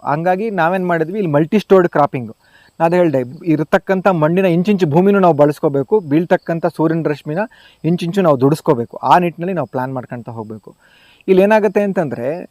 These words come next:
ಒಂದು ಗಿಡ ಹಾಕಿದಾಗ ರೈತಂಗೆ ಹೆಂಗೆ ಅರಿವು, ಅರಿವು ಇರಬೇಕು ಅಂತಂದ್ರೆ, ಅದು ಬೇರೆ ಎಷ್ಟು ಅಗಲ ಹೋಗುತ್ತೆ, ಅದಕ್ಕೆ ನೀರೆಷ್ಟು ಬೇಕು, ಬಿಸಿಲೆಷ್ಟು ಬೇಕು, ಅದ್ರ ಕೆನೋಪಿ ಎಷ್ಟಿರುತ್ತೆ,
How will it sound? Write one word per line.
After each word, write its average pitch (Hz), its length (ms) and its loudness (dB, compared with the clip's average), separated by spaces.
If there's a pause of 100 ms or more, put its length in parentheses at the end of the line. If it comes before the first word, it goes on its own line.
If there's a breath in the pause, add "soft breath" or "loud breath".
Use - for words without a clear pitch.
(140)
ಒಂದು 170 300 4
ಗಿಡ 143 220 2
ಹಾಕಿದಾಗ 185 480 2
ರೈತಂಗೆ 147 460 0
ಹೆಂಗೆ 170 220 0
ಅರಿವು, 160 300 2
ಅರಿವು 165 300 4
ಇರಬೇಕು 151 360 2
ಅಂತಂದ್ರೆ, 135 500 -6 (400 soft breath)
ಅದು 147 180 4
ಬೇರೆ 151 320 4
ಎಷ್ಟು 156 300 -4
ಅಗಲ 135 160 0
ಹೋಗುತ್ತೆ, 120 380 -6 (140)
ಅದಕ್ಕೆ 139 340 -6
ನೀರೆಷ್ಟು 147 500 -2
ಬೇಕು, - 340 -8 (100)
ಬಿಸಿಲೆಷ್ಟು 147 480 -4
ಬೇಕು, 127 340 -8
ಅದ್ರ 151 160 -2
ಕೆನೋಪಿ 170 480 2
ಎಷ್ಟಿರುತ್ತೆ, 123 800 -6